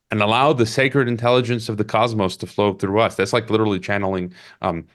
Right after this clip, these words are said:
demons. And it, it, they even included a quote from Marianne Williamson. If people recall, she was a U S presidential candidate who is very much, like, um,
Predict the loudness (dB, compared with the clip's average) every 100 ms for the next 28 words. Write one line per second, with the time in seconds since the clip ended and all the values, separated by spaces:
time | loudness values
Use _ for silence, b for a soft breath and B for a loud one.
0 | -2 0 2 0 -2 -2 0 0 2 2
1 | 2 2 2 2 0 0 0 0 -4 b
2 | b -10 -4 0 0 0 -2 0 0 0
3 | 0 -2 -2 -2 -2 -2 -4 -6 b -18
4 | -8 -4 0 0 0 0 0 0 -2 -2
5 | -2 0 0 -2 -4 -6 -4 -4 -4 -4
6 | -4 -4 b b -6 -4 0 0 -2 -4
7 | -8 -6 0 0 0 0 2 0 -2 -4
8 | -8 -10 -12 -20 b b _ -10 -10 -12
9 | -18